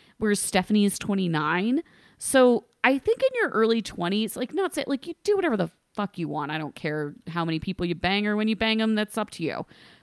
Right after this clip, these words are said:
But especially, I think it's, it's extremely common for people in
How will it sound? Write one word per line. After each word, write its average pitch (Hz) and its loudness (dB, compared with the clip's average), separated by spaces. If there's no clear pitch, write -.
But 226 4
especially, 233 2
I 196 2
think 208 0
it's, - -6
it's 196 -2
extremely 262 2
common 170 -2
for 214 2
people 190 4
in 175 4